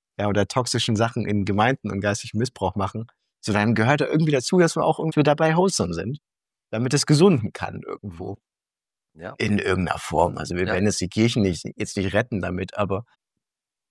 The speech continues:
Speaker 1: ich weiß nicht, so in die Richtung, in die Richtung schubsen versuchen. Also so einfach so dieses be wholesome ist, das klingt jetzt gerade auch so nach so einem Handlettering-Kalenderspruch, aber glaub ich, was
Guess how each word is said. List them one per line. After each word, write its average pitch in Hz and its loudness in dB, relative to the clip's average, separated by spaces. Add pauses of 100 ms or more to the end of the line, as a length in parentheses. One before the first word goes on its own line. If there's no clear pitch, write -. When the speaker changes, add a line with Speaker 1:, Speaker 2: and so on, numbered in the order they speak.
(140)
Speaker 1:
ich - -10
weiß 147 2
nicht, 127 -2
so 135 2
in 123 2
die 127 0
Richtung, 123 -4 (100)
in 151 -4
die 143 4
Richtung 117 2
schubsen - -6
versuchen. 101 -14 (540)
Also 101 4 (500)
so - -6
einfach 101 0
so 104 -2
dieses 101 0 (320)
be 117 -6
wholesome 120 4 (200)
ist, - -10 (360)
das - -14
klingt 95 -8
jetzt 87 -6
gerade 90 -2
auch - -4
so - -6
nach 85 -2
so 87 -6
einem 85 -6
Handlettering-Kalenderspruch, 92 -2
aber 90 -6 (720)
glaub 123 2
ich, 135 -2
was 117 0